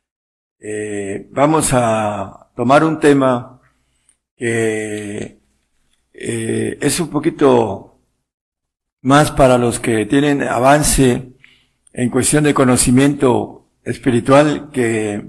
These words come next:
natural, hablando de los que son nacidos en la carne. Eh, hay una diferencia fuerte para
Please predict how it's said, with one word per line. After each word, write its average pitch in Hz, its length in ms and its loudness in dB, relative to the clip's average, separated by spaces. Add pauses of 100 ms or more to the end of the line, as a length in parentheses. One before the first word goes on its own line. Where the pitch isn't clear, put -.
natural, 127 800 0 (500)
hablando 127 440 2
de 110 440 0
los 110 220 -8
que 110 160 -6
son 135 220 -2
nacidos 135 520 0
en 117 80 -4
la 113 140 -6
carne. 131 480 -2 (1000)
Eh, 107 920 -6
hay 139 160 4
una 147 140 4
diferencia 135 840 2
fuerte 135 840 -2 (540)
para 104 840 -4